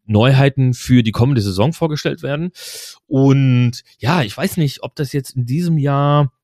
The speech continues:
tatsächlich noch so ein bisschen Corona-Blues war oder die verschiedenen Hersteller halt gemerkt haben, hey, über die Corona-Jahre ist uns da ja jede Menge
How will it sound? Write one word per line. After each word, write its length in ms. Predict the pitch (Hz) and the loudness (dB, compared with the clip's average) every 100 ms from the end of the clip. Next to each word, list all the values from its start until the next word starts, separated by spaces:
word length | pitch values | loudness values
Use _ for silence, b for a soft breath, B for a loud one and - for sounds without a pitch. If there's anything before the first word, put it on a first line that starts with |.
| _ | _
tatsächlich 400 | - 117 156 143 | -4 -2 -2 -2
noch 120 | 139 | -2
so 100 | 131 | -2
ein 60 | 127 | -2
bisschen 500 | 139 - 131 131 123 | -4 -4 -4 -4 -8
Corona-Blues 1200 | - 127 113 131 165 165 160 113 127 151 175 - | -6 -4 0 2 4 4 4 4 6 6 2 -2
war 460 | 131 147 151 151 107 | 0 4 4 4 2
oder 180 | 123 113 | 0 -4
die 360 | 117 117 113 B B B B 95 | -4 -6 -6 B B B B -20
verschiedenen 480 | 98 131 - 147 139 | -6 -4 -2 0 0
Hersteller 480 | 117 131 - 135 123 | 2 2 2 2 2
halt 180 | 123 - | 0 0
gemerkt 320 | 117 120 - | -2 -2 0
haben, 220 | 117 117 | 0 2
hey, 420 | 113 135 147 151 143 B B | 2 4 4 2 0 B B
über 180 | 135 127 | -2 0
die 140 | 120 | 0
Corona-Jahre 720 | 113 127 123 156 135 127 131 | -2 -2 -2 0 0 0 -2
ist 280 | - 135 - - | -4 -6 -8 -4
uns 340 | 135 135 - | -2 -2 -2
da 260 | - 117 117 | -2 0 2
ja 320 | 117 110 110 | 2 2 0
jede 300 | 95 123 147 | 0 0 2
Menge 540 | 139 131 123 117 117 | 0 2 2 2 0